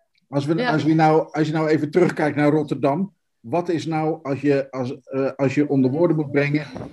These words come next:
Speaker 1: wat jullie leven nu beter maakt dan het leven in Rotterdam destijds?
Speaker 2: Eh, nou ja, het grootste verschil is dat wij hier gewoon een Joods leven hebben. En in Rotterdam hadden wij dat niet. Ik bedoel, de,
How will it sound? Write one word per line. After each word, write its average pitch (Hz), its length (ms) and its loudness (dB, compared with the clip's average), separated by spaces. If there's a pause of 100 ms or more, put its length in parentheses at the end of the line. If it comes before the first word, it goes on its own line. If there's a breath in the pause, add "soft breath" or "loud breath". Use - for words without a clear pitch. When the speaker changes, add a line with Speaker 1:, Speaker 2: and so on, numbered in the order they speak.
(160)
Speaker 1:
wat 143 240 0
jullie 143 260 2
leven 127 420 2
nu 170 340 2
beter 170 320 4
maakt 160 280 -2
dan 151 100 -2
het 143 100 -2
leven 151 320 0
in 143 80 -2
Rotterdam 143 480 -2
destijds? - 500 -10 (1500 soft breath)
Speaker 2:
Eh, 190 160 -10 (300)
nou 190 220 2
ja, 185 80 2
het 185 100 -2
grootste 226 420 2
verschil 175 380 -2
is 165 100 -4
dat 180 200 -2
wij 180 180 2
hier 196 440 -2
gewoon 196 260 0
een 202 80 -4
Joods 202 240 0
leven 240 360 0
hebben. 180 300 -2 (280)
En 175 120 -8
in 175 100 -2
Rotterdam 180 460 -4
hadden 214 200 -2
wij 233 120 0
dat 208 160 -4
niet. 196 220 -4 (480 soft breath)
Ik 165 120 -14
bedoel, 170 380 -6
de, 180 600 -2